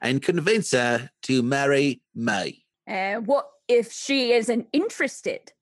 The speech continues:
Speaker 1: Well, I am an eligible man. I am a smart choice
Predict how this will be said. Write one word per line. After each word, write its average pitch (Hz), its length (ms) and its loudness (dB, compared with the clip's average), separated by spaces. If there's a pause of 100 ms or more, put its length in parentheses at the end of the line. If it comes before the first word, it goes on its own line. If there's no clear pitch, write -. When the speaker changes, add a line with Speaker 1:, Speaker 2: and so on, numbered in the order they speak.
(140)
Speaker 1:
Well, 165 180 2
I 196 440 4
am 131 180 2
an 123 260 0
eligible 120 540 2
man. 147 460 0 (480)
I 127 200 2
am 113 200 0
a 95 80 -2
smart 113 400 -4
choice 185 440 2